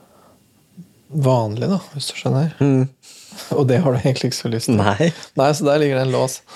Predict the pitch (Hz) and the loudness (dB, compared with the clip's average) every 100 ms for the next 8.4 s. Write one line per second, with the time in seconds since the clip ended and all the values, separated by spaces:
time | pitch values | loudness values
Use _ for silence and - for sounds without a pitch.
0 | - 120 123 139 - - 135 127 127 135 | 0 2 2 -4 -10 -2 2 4 4 2
1 | 135 131 151 135 127 127 131 123 127 123 | 2 2 0 0 0 2 4 4 2 0
2 | - 135 131 131 131 123 - - 120 120 | 0 2 2 2 0 0 -4 -8 -4 -2
3 | 120 120 - 117 117 117 117 117 - _ | -2 -2 -2 0 2 2 0 -2 -14 _
4 | _ _ - - - - - _ _ _ | _ _ -20 -20 -20 -20 -20 _ _ _
5 | - 180 - 131 - - 120 - 120 117 | -10 -6 -2 -2 -2 0 0 2 2 2
6 | 113 120 - 120 113 113 110 113 113 107 | 0 -4 -2 0 2 0 0 -2 0 0
7 | 110 107 110 110 110 113 117 117 - 117 | 0 -2 -2 -2 -2 -2 -2 -2 0 0
8 | 110 107 113 | 0 -2 -2